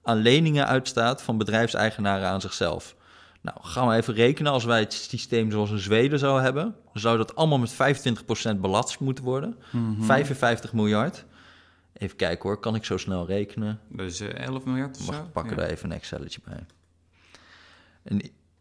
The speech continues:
Speaker 1: in ieder geval tien, meer dan tien miljard.
Speaker 2: Ja.
Speaker 1: Ja. <laughs>
Speaker 2: Veel geld.
Speaker 1: Veel geld. En dan ook nog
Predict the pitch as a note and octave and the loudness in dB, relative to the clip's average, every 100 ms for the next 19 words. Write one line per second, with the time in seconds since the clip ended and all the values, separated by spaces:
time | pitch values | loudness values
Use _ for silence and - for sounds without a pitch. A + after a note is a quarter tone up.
0 | - C#3 D3 C3 A2 G2+ G2 - C3 A#2+ | 0 6 6 6 6 6 4 0 0 4
1 | A#2+ C#3 A#2+ - A2+ G#2+ G2 E2+ E2 F#2+ | 6 8 6 4 4 4 2 0 -4 -8
2 | F2 G2 - E2 - _ _ _ _ - | -10 -8 -4 -4 -6 _ _ _ _ -20
3 | - - - C#5 B4 C#3 - C3 - A2+ | -20 -12 -8 -6 0 0 4 2 0 -6
4 | - - G2 F#2+ F2 - - F#3 F#3 - | -8 -8 -6 -4 -4 -4 -4 -4 0 8
5 | D3 A#2+ B2 G2+ F#2+ - - - - - | 10 10 8 8 6 -2 -18 -18 -18 -20
6 | _ - D3+ D#3 D3+ F#3 F#3+ D3+ F#3 - | _ 6 8 8 10 8 10 8 8 0